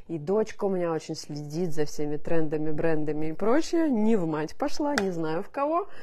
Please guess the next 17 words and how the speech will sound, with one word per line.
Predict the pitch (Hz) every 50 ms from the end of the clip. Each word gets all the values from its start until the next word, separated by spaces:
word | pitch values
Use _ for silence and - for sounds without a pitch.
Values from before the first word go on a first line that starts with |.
| - - - - - - - -
Вот, | 196 196 202 214 208 170 151 - -
это | - 180 - 214 -
очень-очень | - - 190 220 269 262 - 240 220 196 196 214 214 - 202 190
модный | 180 185 196 175 185 190 190
цвет, | - - 190 180 160 147 - -
и | 175
бутылка | 156 170 175 - - 226 262 277 - 220 196
действительно | 156 156 170 175 - - - - 196 160 165 185 208 233 247 247 220 - - 180 160 160 165 156 -
такого, | 156 - - - 185 175 160 165 160 - - - - - - - - - - - - - - - - - - - -
ой, | 240 294 302 285 240 208 - - - -
приятного | 240 220 220 190 196 233 285 320 311 277 233 196 180
цвета, | - - - 180 170 233 311 392 - 349 254 214 202 - - - - -
которым | 196 175 - 247 294 302 247
хочется | - - 226 233 - - - - - 202 190 180 175
обладать. | - - - 151 165 180 208 185 139 123 - - - - - - - - -
Вот, | - 233 311 339 233 135 - - -
поэтому | - 302 440 494 427 254 160 143 - - 175 170 165 170 190 180 - -